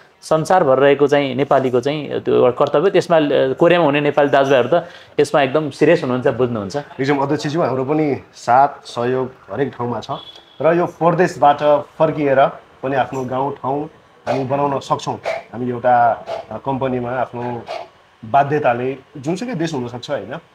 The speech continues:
Speaker 2: अहिले त नेपालीहरू छरिएका हरेक देशमा पुग्नु भएको छ नेपालीहरू। अब उहाँहरू कुनै न कुनै दिन फर्केर आउनुहुन्छ, तर हाम्रो एउटा उहाँबाट हेर्दाखेरि यहाँको राजनीति, यहाँको व्यवस्था देख्दाखेरि एउटा मनमा दिगदारी पनि भइरहेको हुन्छ नि त, महसुस भइरहेको हुन्छ,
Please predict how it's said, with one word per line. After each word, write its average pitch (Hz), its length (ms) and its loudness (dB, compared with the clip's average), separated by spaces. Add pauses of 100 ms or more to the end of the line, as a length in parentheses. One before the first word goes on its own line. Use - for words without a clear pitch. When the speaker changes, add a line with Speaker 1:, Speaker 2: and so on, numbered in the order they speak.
(180)
Speaker 2:
अहिले 123 180 -2
त - 20 -2
नेपालीहरू 127 640 -4
छरिएका 117 600 -4
हरेक 143 520 -2
देशमा 131 220 -8
पुग्नु 127 300 -6
भएको 107 120 -8
छ 117 100 -14
नेपालीहरू। 113 540 -10 (380)
अब 117 80 -2
उहाँहरू 127 720 -2
कुनै 147 180 -2
न 160 100 0
कुनै 143 180 0
दिन 135 140 -6
फर्केर 151 360 -4
आउनुहुन्छ, 165 360 -4 (400)
तर 185 320 2 (100)
हाम्रो 127 260 -4
एउटा 127 280 0
उहाँबाट 127 320 -4
हेर्दाखेरि 117 480 -6
यहाँको 117 260 -8
राजनीति, 156 500 -2 (480)
यहाँको 117 220 -10
व्यवस्था 156 520 -8
देख्दाखेरि 131 360 -6
एउटा 123 360 0
मनमा 131 200 -8
दिगदारी 147 500 -2
पनि 131 380 -10
भइरहेको 117 360 -6
हुन्छ 113 160 -10
नि 160 60 -8
त, - 20 -8
महसुस 123 420 -6
भइरहेको 107 220 -8
हुन्छ, 110 160 -14